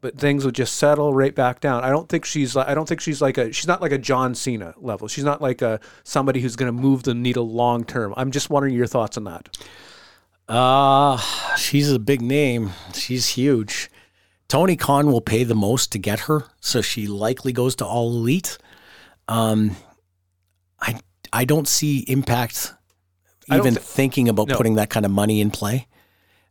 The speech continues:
Speaker 2: I think any deal she does, it's gonna be, she does X amount of appearances, and then she still focuses on her Hollywood aspirations, assuming she has some. Uh, I think she's a big player. I really do. I think that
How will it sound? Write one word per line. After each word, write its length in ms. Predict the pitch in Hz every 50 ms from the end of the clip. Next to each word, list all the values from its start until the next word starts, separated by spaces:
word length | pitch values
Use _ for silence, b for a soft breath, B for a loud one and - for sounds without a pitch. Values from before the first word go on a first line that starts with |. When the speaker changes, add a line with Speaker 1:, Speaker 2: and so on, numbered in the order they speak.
| _ _
Speaker 2:
I 100 | - 127
think 240 | 123 - 170 160 123
any 220 | 135 143 156 143
deal 220 | 127 139 147 147 131
she 160 | - - 131
does, 240 | 120 123 123 123 113
it's 140 | 113 -
gonna 180 | - - 117 120
be, 460 | 104 110 113 113 110 107 110 98 -
she 440 | - - - - 120 117 113 117 117
does 400 | 113 113 110 113 113 107 - - - _ -
X 240 | 117 120 - - 120
amount 340 | 110 107 104 101 107 110
of 160 | 113 110 - -
appearances, 760 | - - - - 117 110 110 113 110 - - 110 104 101 -
and 280 | - - 104 104 101
then 120 | 104 104 101
she 180 | 101 - -
still 240 | 101 - - - 104
focuses 520 | 101 - - 104 95 - 98 95 107 104 104
on 120 | 104 101
her 80 | 98 92
Hollywood 420 | - - 101 104 110 101 101 101
aspirations, 800 | 104 104 110 - - - 101 104 107 110 - - 117 107 - -
assuming 460 | - - 101 - - 110 110 113 110
she 140 | - - 104
has 260 | 95 98 104 117 117
some. 240 | - - 131 135 127 - _ _ _ _ _ _ _ _ _ _ _ _ _ _ _ _ - 160
Uh, 240 | 170 185 180 185 - - -
I 100 | 185 208
think 180 | - 269 262
she's 200 | - - 226 196
a 60 | 180
big 240 | 135 120 151 165 135
player. 460 | - - 151 165 190 127 95 87 - 90
I 80 | 98 113
really 260 | 135 151 156 151 147
do. 220 | 131 151 151 127
I 140 | 104 104 120
think 260 | 117 - - 139 131 -
that 200 | - 127 117